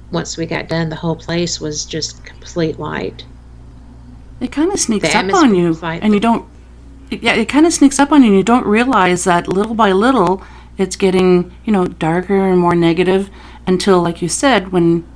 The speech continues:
Speaker 2: everything was, was finally cleansed, then it's like, "Oh my."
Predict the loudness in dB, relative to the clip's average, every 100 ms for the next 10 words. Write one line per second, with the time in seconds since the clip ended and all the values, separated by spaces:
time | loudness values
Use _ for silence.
0 | -20 -20 -8 -4 -2 -2 -2 0 -2 -4
1 | -8 -10 -8 -8 -6 -4 -4 -6 -6 0
2 | 0 0 -2 -2 -2 0 0 -2 -4 -4
3 | -4 0 2 2 2